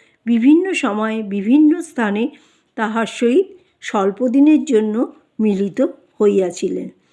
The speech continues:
দিল্লি হইতে ফেব্রুয়ারির প্রথম ভাগে আলোয়ারে পৌঁছাইয়া স্বামীজি জনসাধারণের মধ্যে আপনাকে অকাতরে বিলাইয়া দিলেন। বৈষ্ণবভাবে ভাবিত নগরবাসীরা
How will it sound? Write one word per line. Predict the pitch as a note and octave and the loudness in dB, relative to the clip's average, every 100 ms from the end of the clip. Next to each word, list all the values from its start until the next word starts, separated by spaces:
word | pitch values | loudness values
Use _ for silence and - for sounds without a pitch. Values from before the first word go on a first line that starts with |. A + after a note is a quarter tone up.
| _ _ _ _ - | _ _ _ _ -14
দিল্লি | F3 A3 B3+ D#4 A#4 - | -4 0 2 4 2 2
হইতে | F#4+ F#4 G#4+ G#4+ | 2 2 0 0
ফেব্রুয়ারির | A3+ G3+ A#3 B3 D4+ | -2 0 0 0 -2
প্রথম | D4+ G3 - C#4+ D4 | -2 -6 -2 2 2
ভাগে | C#4+ A3 A3 C#4 - _ _ _ - | 2 0 -2 -4 -14 _ _ _ -4
আলোয়ারে | G3 F#3+ A#3+ C4 B3+ | -2 2 4 4 2
পৌঁছাইয়া | C#4 A#3+ G#3 G3 A#3 B3 C4 A#3+ C4+ - _ | 0 -2 -2 -2 0 2 2 0 -2 -12 _
স্বামীজি | - - A3+ A#3 B3 D#4+ | -14 -4 0 2 2 0
জনসাধারণের | C#4 G#3+ G3+ A3 C4 B3+ C4+ D#4+ E4 E4 | 0 -2 -2 -4 -4 -4 -2 0 2 2
মধ্যে | C#4+ A3 G3 C#4+ - _ _ | 2 0 -4 -8 -10 _ _
আপনাকে | - G3+ A3+ A3+ A3+ A3+ F#4 F4+ | -8 -4 0 0 0 0 -4 -4
অকাতরে | D4 F#3+ F#3 A#3+ A#3+ C#4+ F#4+ | -6 -6 -2 -2 -2 -2 0
বিলাইয়া | C4 G3+ F#3+ F#3 F#3 | 0 -2 0 0 -2
দিলেন। | F3+ F3+ F3 E3+ _ _ _ - G3+ | -4 -6 -6 -12 _ _ _ -8 2
বৈষ্ণবভাবে | A3+ G#3+ - D4+ D4+ B3+ D4+ D#4+ | 2 2 0 0 -2 -6 -4 -4
ভাবিত | G#3+ F#3+ F#3 A3 A3+ B3+ C4 - _ - | -4 -4 -4 -4 -2 -2 -4 -12 _ -4
নগরবাসীরা | G3+ F#3+ A3 A3 A#3+ - D4+ C#4+ G#3+ | -2 2 2 4 0 0 0 0 -2